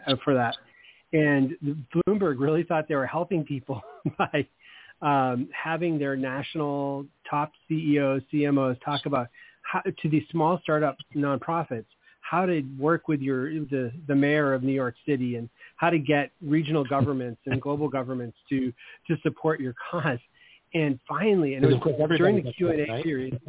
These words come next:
Speaker 1: oh, she was just livid. Uh, and during the Q and A period, instead of the people, the partic-, the awardees getting to ask a question, she, after a while, she grabbed the mic and she just started saying, "This is crazy.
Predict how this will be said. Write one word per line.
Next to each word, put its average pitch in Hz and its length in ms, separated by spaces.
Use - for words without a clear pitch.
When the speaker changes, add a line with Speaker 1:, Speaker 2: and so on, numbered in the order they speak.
Speaker 1:
oh, 160 200
she 208 120
was 151 180
just 127 260
livid. 139 440
Uh, 160 260
and 165 200
during 185 220
the 175 60
Q 175 200
and 156 100
A 156 80
period, 147 400
instead 151 360
of 175 120
the 147 80
people, 139 400
the 127 100
partic-, 156 360
the 139 200
awardees 143 500
getting 135 340
to 151 60
ask 131 220
a 139 60
question, 131 400
she, 170 320
after 156 260
a - 20
while, 135 420
she 180 100
grabbed 143 280
the 131 80
mic 117 300
and 156 240
she 196 100
just 175 180
started 143 280
saying, 127 340
"This 254 240
is 127 140
crazy. 269 560